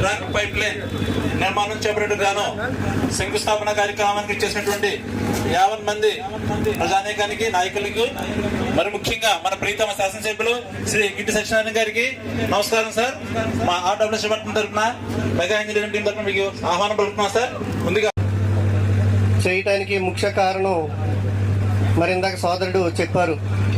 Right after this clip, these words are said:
Speaker 2: ఇది పంతొమ్మిదిలోనే స్టార్ట్ అయింది అనేది.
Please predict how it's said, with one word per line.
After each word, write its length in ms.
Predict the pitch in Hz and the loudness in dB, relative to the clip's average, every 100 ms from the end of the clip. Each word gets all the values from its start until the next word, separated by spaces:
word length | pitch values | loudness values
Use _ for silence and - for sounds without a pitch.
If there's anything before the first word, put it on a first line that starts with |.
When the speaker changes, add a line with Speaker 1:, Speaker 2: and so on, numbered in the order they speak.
| - 165 | 2 2
Speaker 2:
ఇది 80 | 160 170 | 2 0
పంతొమ్మిదిలోనే 600 | 165 190 185 190 185 185 151 101 101 - - - - - | 0 0 2 2 2 2 0 -2 -2 0 0 0 0 0
స్టార్ట్ 300 | - 175 185 | 2 2 2
అయింది 280 | 175 175 180 | 0 0 0
అనేది. 280 | 165 160 139 | 2 2 0